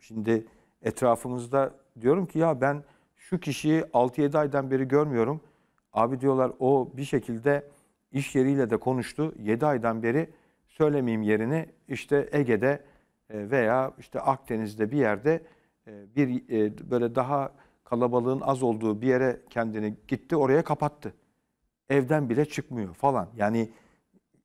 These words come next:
şimdi etrafımızda ne kadar örnek vardır bilmiyorum ama yani açıkçası söylemek gerekirse hani senin ve benim gibi bu covid on dokuzun ortasında işte çifte maske,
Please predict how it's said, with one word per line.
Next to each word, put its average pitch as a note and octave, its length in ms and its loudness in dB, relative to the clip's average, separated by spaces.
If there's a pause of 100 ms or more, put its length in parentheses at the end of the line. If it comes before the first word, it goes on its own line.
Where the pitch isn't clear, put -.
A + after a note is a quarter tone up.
(220)
şimdi B2+ 340 -2 (160)
etrafımızda B2+ 800 -2
ne C3 80 0
kadar B2 300 0 (120)
örnek A#2 340 0
vardır A#2+ 400 0
bilmiyorum C3+ 400 0
ama F#3 240 2 (440)
yani A2+ 360 0
açıkçası C3 500 -4
söylemek B2+ 400 -2
gerekirse C#3 580 0 (220)
hani A2 220 -4
senin C3+ 320 0
ve B2 120 2
benim C3+ 260 0
gibi D3 340 -2 (380)
bu A2+ 100 -10
covid B2 260 0
on D3+ 180 2
dokuzun A2+ 320 -2
ortasında A2 760 -2
işte - 300 -8
çifte - 340 -4
maske, B2+ 520 -2